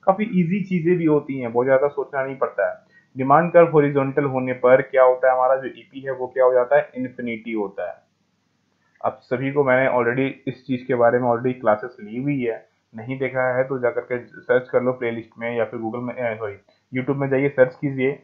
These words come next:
ठीक है, अ, price elasticity of demand by लक्ष्य Academy या फिर by विकास आनंद, आपको video मिल जाएगी। Option number डी perfect answer है यहाँ पर, ठीक है। चलिए अगला question देखते हैं इसके साथ में।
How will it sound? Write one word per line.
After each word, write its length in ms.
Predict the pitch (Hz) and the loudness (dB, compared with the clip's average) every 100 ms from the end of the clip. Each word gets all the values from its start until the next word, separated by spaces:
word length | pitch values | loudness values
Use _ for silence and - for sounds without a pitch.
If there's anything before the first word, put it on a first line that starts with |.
| _ _ _ - | _ _ _ -8
ठीक 120 | 127 | -2
है, 260 | 156 160 _ _ 120 | -2 -4 _ _ 0
अ, 380 | 117 110 - _ _ - | 2 2 -2 _ _ 6
price 200 | 127 131 | 8 8
elasticity 480 | 131 131 135 123 131 | 6 2 2 -4 2
of 160 | 127 123 | 2 2
demand 360 | 117 120 120 117 | 0 2 2 2
by 140 | 117 120 | 2 2
लक्ष्य 360 | 120 123 - 143 | 0 -2 -2 -2
Academy 680 | 135 131 127 131 151 175 _ _ _ | 4 4 4 -2 -8 -8 _ _ _
या 120 | 113 104 | -2 -2
फिर 240 | 131 120 | -4 0
by 100 | 113 151 | 2 2
विकास 280 | 127 110 104 | 0 0 0
आनंद, 240 | 110 123 120 | -2 -6 -4
आपको 240 | 104 131 | -2 -4
video 260 | 120 110 151 | -4 -4 -4
मिल 240 | 117 98 | -4 -6
जाएगी। 320 | 95 92 95 | -4 -6 -8
Option 260 | 92 - 143 | -12 -10 -10
number 220 | 135 139 | -6 -6
डी 220 | 135 120 131 113 | -6 -8 -6 -6
perfect 320 | 113 107 - | -6 -8 -10
answer 300 | 95 - - | -12 -14 -20
है 60 | |
यहाँ 120 | - - | -20 -20
पर, 180 | - _ _ _ _ | -20 _ _ _ _
ठीक 100 | 117 | -4
है। 240 | 165 208 _ _ _ - | -4 -4 _ _ _ -12
चलिए 240 | 95 92 _ _ - | -12 -12 _ _ -10
अगला 180 | 113 117 | -4 -2
question 360 | 127 123 143 | -4 -6 -6
देखते 240 | 139 135 147 | -6 -6 -8
हैं 80 | 143 | -8
इसके 180 | 147 | -6
साथ 260 | 143 143 151 | -4 -4 -4
में। 180 | 196 | -12